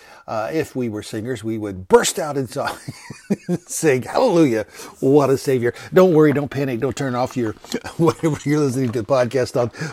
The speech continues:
We're not doing this morning, that this morning, and it is morning for me, whatever it is for you. Uh, but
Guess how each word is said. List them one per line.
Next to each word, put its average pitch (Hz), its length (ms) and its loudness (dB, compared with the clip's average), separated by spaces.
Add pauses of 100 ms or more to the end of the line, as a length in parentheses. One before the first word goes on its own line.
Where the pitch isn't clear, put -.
We're 143 160 6
not 135 260 2
doing 123 220 0
this 120 180 -4
morning, 131 380 -2 (320)
that 123 320 2
this 123 240 -4
morning, 139 340 0
and 123 140 -2
it 131 100 -2
is 131 220 0
morning 123 240 -6
for - 120 -18
me, 120 160 -4
whatever 113 360 -4
it 110 60 -4
is 113 140 -4
for 123 100 -12
you. 180 220 2 (480)
Uh, 123 200 0
but 123 280 -4